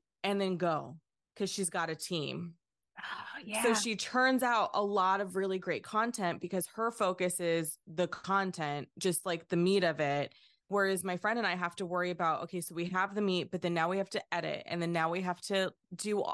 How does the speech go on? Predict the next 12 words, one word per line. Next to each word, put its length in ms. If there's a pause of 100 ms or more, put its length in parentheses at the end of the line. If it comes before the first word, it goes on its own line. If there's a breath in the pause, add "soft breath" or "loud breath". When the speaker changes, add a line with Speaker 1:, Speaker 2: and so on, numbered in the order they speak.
Speaker 1:
like, 280
l-, 200
we 140
have 100
to 80
book 220
the 80
get-, 340
like, 200
we're 240
Speaker 2:
Yeah, 560
Speaker 1:
doing 120